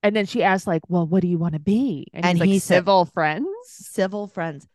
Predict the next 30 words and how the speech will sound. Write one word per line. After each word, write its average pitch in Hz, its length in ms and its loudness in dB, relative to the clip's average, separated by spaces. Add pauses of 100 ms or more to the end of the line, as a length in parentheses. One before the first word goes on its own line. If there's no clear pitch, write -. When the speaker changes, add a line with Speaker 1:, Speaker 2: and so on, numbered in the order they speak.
Speaker 2:
Civil 285 600 -2
friends." 214 800 -8
Speaker 1:
Yeah. 175 480 2
Speaker 2:
He's 254 160 -12
like, 190 140 -4
Speaker 1:
Mm-hmm. 208 140 -8
Speaker 2:
"Oh 277 60 -12
my 269 180 -12
God, - 380 -20
I 294 40 -16
wanna 269 80 -12
Speaker 1:
Civil 370 300 4
Speaker 2:
be 415 40 2
Speaker 1:
friends 403 200 4
Speaker 2:
ci-" 381 60 -2
Speaker 1:
with 262 120 2
no 302 180 6
way 294 180 4
home. 269 420 2
<laughs> - 380 -8 (1300)
Speaker 2:
"I 320 60 2
wanna 466 180 4
be 466 100 6
civil 370 320 2
friends 320 320 0
stranded 240 420 0
on 233 140 4
a 214 40 2
farm 208 400 -2
together." 135 640 -4